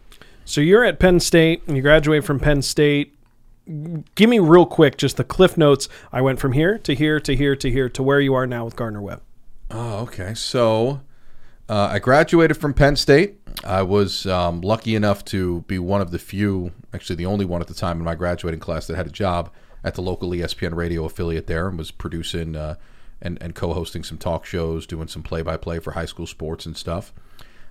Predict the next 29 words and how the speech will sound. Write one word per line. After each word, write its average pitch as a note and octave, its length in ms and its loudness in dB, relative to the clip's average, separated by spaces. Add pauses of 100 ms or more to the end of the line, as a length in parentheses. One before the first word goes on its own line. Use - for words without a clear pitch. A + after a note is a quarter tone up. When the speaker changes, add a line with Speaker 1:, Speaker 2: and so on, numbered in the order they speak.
Speaker 2:
Uh, F2 400 -2 (460)
kicked - 260 -2
around, B2 440 4
sticking B2 360 -2
around G#2 340 0
there, G2+ 260 0
but G2+ 200 -6
realized G#2 400 2
there G2+ 80 0
wasn't F#2+ 220 -2
gonna F2 120 -6
be F#2 80 -4
a F2+ 60 -2
lot F2+ 180 0
of F2 100 -6
room F2+ 140 -4
for F2+ 140 -6
growth F2+ 340 -4
at E2+ 60 -6
a D#2 40 -8
small-town F2 540 -6
radio E2 280 -6
station. G2+ 480 -6 (680)
Uh, F2+ 160 -4
moved A#2+ 360 0
home C3+ 260 2
for C#3 100 -4
the B2 80 -4
summer B2 460 0